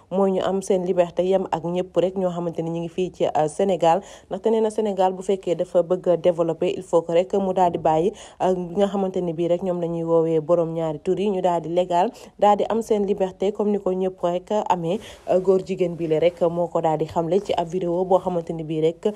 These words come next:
euh, fësal na ko ba jamono ji ñu ngi koy partager bu baax a baax ci réseaux sociaux yi. Euh, ñu àddu ci leneen mbirum, euh, Baye Modou Fall, ñu gën koo xam rek ci Boy Djiné,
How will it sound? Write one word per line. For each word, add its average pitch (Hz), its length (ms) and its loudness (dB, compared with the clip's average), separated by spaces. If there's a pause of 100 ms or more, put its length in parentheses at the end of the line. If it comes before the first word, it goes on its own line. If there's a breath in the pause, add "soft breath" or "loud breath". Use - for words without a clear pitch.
(280 loud breath)
euh, 180 100 2
fësal 247 300 4
na 220 140 0
ko 233 180 4
ba 233 120 4
jamono 208 300 2
ji 180 180 -2
ñu 202 120 2
ngi 190 60 -2
koy 185 200 -2
partager 175 580 -4
bu 160 120 -6
baax 175 300 -4
a - 20 -8
baax 165 340 -4 (180)
ci 175 220 -8
réseaux 180 300 -2
sociaux 196 420 -2
yi. 143 200 -2 (400 loud breath)
Euh, 220 100 0
ñu 240 160 4 (120)
àddu 208 380 0
ci 202 280 -2
leneen 196 400 2
mbirum, 185 340 2
euh, 170 140 2
Baye 175 280 4
Modou 170 260 -2
Fall, 180 260 2
ñu 190 100 0
gën 180 200 -4
koo 175 180 2
xam 165 260 -6
rek 165 260 -2 (200)
ci 190 140 -8
Boy 170 340 0
Djiné, 160 320 -2